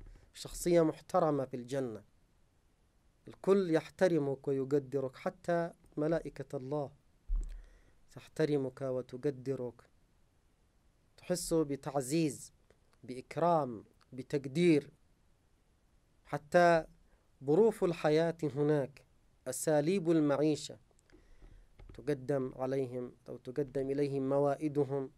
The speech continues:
بصحاف من ذهب، يخدمون،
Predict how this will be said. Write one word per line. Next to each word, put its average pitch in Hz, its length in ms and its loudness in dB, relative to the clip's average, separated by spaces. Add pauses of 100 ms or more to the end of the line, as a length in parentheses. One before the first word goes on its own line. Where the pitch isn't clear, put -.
بصحاف 170 840 -2
من 135 440 0
ذهب، 117 300 -10 (2250)
يخدمون، 156 720 4